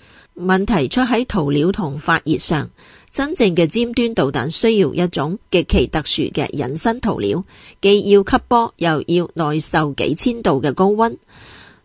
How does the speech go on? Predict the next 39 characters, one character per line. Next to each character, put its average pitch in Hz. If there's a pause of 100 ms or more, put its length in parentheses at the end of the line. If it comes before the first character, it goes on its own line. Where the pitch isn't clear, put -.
但 202
喺 196
中 262
共 185
嘅 180
腐 160
敗 156
體 185
系 208
下， 190 (320)
呢 262
種 247
材 160
料 143
嘅 190
經 220
費 185
往 160
往 165
被 165
挪 156
用 147
咗， 160 (440)
取 -
而 202
代 156
之 226
嘅 190
係 156
性 170
能 156
強 151
差 247
人 196
意 143
嘅 147
代 156
替 170
品。 160